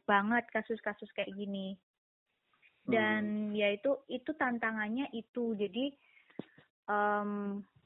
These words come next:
Speaker 1: kita tahu sih di lapangan tuh pasti banyak banget yang nggak bener. Nah, tapi bagaimana nih caranya kita mengumpulkan bukti-bukti ya? Yaitu
Speaker 2: Hmm.
Speaker 1: ya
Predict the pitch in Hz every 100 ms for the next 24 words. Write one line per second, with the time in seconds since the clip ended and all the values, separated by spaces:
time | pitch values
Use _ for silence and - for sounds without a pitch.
0 | _ - 233 339 285 294 330 294 285 226
1 | 208 208 214 220 269 285 302 240 202 202
2 | 202 190 247 240 208 196 185 185 190 247
3 | 285 _ _ _ _ _ _ - 208 202
4 | 202 294 - _ - 196 196 226 269 285
5 | 277 269 247 220 208 202 214 269 294 -
6 | 247 240 _ - 247 240 240 240 - _
7 | _ _ _ _ _ _ _ _ - 240
8 | 247 240 226 247 240 226 220 220 220 214
9 | 196 - 226 185 196 - 247 208 175 -
10 | - _ - - _ 220 185 247 269 240